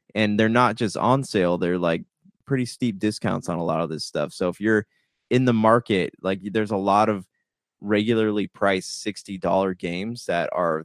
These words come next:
thirty-five dollars or cheaper. Um, you know, a big one I'm looking at here is, uh, uh,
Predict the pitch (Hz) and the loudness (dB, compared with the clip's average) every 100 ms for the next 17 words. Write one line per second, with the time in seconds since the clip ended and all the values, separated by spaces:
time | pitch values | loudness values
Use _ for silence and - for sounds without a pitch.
0 | _ 104 98 92 95 90 92 85 85 85 | _ -4 -4 -4 -2 -2 -2 -2 -2 -4
1 | 85 - - 107 95 73 65 - _ _ | -8 -8 -10 -8 -8 -8 -10 -12 _ _
2 | _ _ _ - 90 78 78 73 _ _ | _ _ _ -6 -2 -2 -4 -10 _ _
3 | _ _ _ _ _ - 110 110 104 104 | _ _ _ _ _ -12 -2 0 2 2
4 | 110 110 104 101 104 - 95 87 90 110 | 2 2 2 0 -2 -2 -4 -4 -2 0
5 | 101 90 85 80 80 73 - _ _ _ | 0 0 -2 -4 -2 -4 -8 _ _ _
6 | _ _ - - 65 | _ _ -10 -6 -6